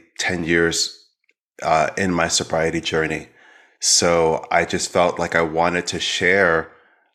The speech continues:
all that I've learned along the road, along my road to recovery with others. And I wanted it to be something that can meet them wherever they are on their journey, whether they're brand new,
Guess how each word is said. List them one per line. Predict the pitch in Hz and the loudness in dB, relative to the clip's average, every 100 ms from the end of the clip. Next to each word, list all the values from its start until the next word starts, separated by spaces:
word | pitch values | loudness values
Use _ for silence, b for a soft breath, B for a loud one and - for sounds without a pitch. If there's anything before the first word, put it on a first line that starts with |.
| _ | _
all | - 87 98 | 0 4 4
that | 95 85 | 2 2
I've | 87 92 90 | 4 2 2
learned | 82 82 80 76 - | 0 0 0 -2 -2
along | 82 80 80 80 | 0 2 2 2
the | 80 | 0
road, | 76 80 78 78 78 80 | 2 2 4 2 -2 -4
along | 80 80 80 | -2 -2 0
my | 82 92 | 2 2
road | 85 82 76 73 - B B B B _ - - | 4 2 2 -2 -10 B B B B _ -12 -4
to | - 85 | 0 2
recovery | 82 - 87 85 76 80 80 78 - - - | 2 0 0 0 0 2 2 -2 -8 -18 -10
with | 90 - | -2 2
others. | 82 80 76 60 - - - _ _ _ _ _ - | 2 2 0 0 -2 -2 -10 _ _ _ _ _ -8
And | 87 80 | -2 2
I | 82 | 2
wanted | 90 90 87 | 2 2 2
it | - | 0
to | |
be | 78 85 | -2 0
something | - 87 80 82 | 2 0 0 -2
that | 78 - | -2 -2
can | 78 80 | -6 -2
meet | 85 - - | -2 -2 2
them | 82 80 78 | 2 2 2
wherever | 85 85 95 90 | 2 4 2 2
they | 87 82 | 2 2
are | 85 80 78 | 2 0 0
on | |
their | 80 78 | -4 -4
journey, | 80 76 76 | -2 -2 -4
whether | 76 80 82 | -6 -4 -2
they're | 85 80 | -2 -2
brand | - 87 90 95 | 0 2 4 2
new, | 87 90 104 | 2 2 0